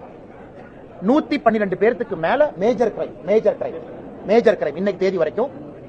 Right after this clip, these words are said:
இது திமுக இந்த ஆட்சிக்கு வந்ததுல இருந்து மட்டும்தானே. ரெண்டாயிரத்தி இருபத்தி ஒண்ணு மே மாசம் ஆட்சிக்கு வந்த பிறகு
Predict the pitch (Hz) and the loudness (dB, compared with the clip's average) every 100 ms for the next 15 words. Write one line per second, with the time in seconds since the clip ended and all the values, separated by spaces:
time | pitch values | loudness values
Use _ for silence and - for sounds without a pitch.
0 | - 208 254 285 294 254 196 226 247 226 | 0 0 2 2 4 4 4 2 4 4
1 | 269 269 233 220 220 202 180 208 202 151 | 4 0 -2 0 0 0 -4 -2 -4 -4
2 | - - - - - - 220 262 247 240 | -12 -20 -20 -20 -6 0 6 10 10 8
3 | 214 233 240 214 202 226 262 190 226 240 | 2 -2 -2 -2 -2 2 2 2 2 4
4 | 220 214 180 214 233 190 185 185 190 247 | 4 4 4 4 0 -2 0 0 2 2
5 | 269 | 2